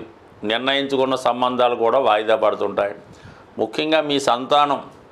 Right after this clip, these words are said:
వారికి చదువు వల్ల, పెళ్లి వల్ల, ఉద్యోగం వల్ల దూరం అవ్వడం జరుగుతుంది. ప్రేమ వ్యవహారాలు ఏమన్నా ఉంటే ఇక్కడతో స్టాప్ అవుతాయి,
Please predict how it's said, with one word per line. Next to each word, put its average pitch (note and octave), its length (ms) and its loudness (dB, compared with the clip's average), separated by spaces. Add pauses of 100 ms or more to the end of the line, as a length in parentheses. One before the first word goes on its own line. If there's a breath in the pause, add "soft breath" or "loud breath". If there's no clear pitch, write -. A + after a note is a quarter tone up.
(520)
వారికి G#2+ 280 -2
చదువు A2+ 320 2
వల్ల, A#2+ 140 2 (280)
పెళ్లి A#2 280 2
వల్ల, A#2+ 180 4 (680 loud breath)
ఉద్యోగం B2 460 2
వల్ల B2+ 140 2 (160)
దూరం B2+ 320 4
అవ్వడం B2 240 2 (100)
జరుగుతుంది. G#2 480 0 (1000 loud breath)
ప్రేమ A#2+ 280 2 (100)
వ్యవహారాలు C#3 600 4
ఏమన్నా B2+ 280 2 (120)
ఉంటే C3 220 -2
ఇక్కడతో C3 380 0
స్టాప్ A#2+ 400 2
అవుతాయి, G#2+ 300 0